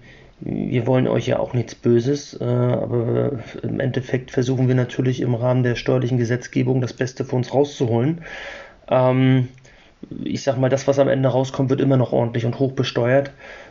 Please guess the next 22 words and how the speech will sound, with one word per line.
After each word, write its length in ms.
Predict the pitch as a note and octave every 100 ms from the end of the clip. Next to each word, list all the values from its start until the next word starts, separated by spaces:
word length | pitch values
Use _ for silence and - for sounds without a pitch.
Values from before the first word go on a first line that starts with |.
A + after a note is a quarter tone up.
| -
Ähm, 240 | B2+ B2 C3
und 120 | B2+
da 120 | C3
ist 80 | B2+
es 80 | A#2+
auch 160 | B2+
legitim, 500 | B2 C3 C3 C#3 C3
dann 220 | B2+ A#2+
die, 180 | A#2+ A#2+
die, 320 | B2 A#2+ A#2+
die 200 | A#2 A2+
Urteile 500 | A2+ B2+ B2+ B2+ B2
und 100 | B2
so 80 | A#2+
zu 180 | B2 -
nutzen. 360 | C3 C#3 C#3 A#2+
Aber 120 | A2+
die 80 | A2+
Finanzämter 600 | - A#2+ A#2+ A#2+ A2+ A2+
kommen 240 | - A#2+
ja 100 | A#2
teilweise, 600 | - A#2+ A#2 A#2+ A2+ A2+